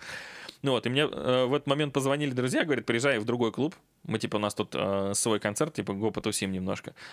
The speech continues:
Я говорю, «Ну ладно, ща приеду», я собирался, говорю, домой, но все равно заеду чисто. Я подъезжаю, сзади мно-, э, э, подъезжаю на такси, сзади меня подъезжает еще одно такси, оттуда Андрюха выходит, я говорю, «Да ты гонишь». <laughs> Типа, типа, он говорит,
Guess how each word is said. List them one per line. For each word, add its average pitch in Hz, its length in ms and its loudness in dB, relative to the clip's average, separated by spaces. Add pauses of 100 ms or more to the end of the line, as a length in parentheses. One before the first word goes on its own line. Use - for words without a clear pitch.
(200)
Я 113 80 0
говорю, 117 120 0
«Ну 214 80 2
ладно, 139 120 2
ща - 100 0
приеду», 135 300 4
я 101 100 6
собирался, 107 360 4
говорю, 98 160 2
домой, 170 260 2
но 117 140 0
все - 140 -2
равно 101 260 0
заеду 101 340 2
чисто. - 300 -6 (480)
Я 143 100 4
подъезжаю, 123 400 2
сзади 110 220 2
мно-, 117 200 0
э, 104 460 0 (140)
э, - 100 -12
подъезжаю 110 380 2
на 101 100 -2
такси, 147 260 2
сзади 120 220 2
меня 117 180 0
подъезжает 113 380 0
еще 117 140 0
одно 110 120 -4
такси, 110 220 0
оттуда 104 260 2
Андрюха 110 300 -2
выходит, 107 320 0
я 98 60 0
говорю, 101 140 2
«Да 104 80 0
ты 113 100 0
гонишь». 98 420 -2 (920)
<laughs> - 440 2
Типа, 339 260 2 (280)
типа, 453 300 4 (280)
он 392 160 4
говорит, 370 200 2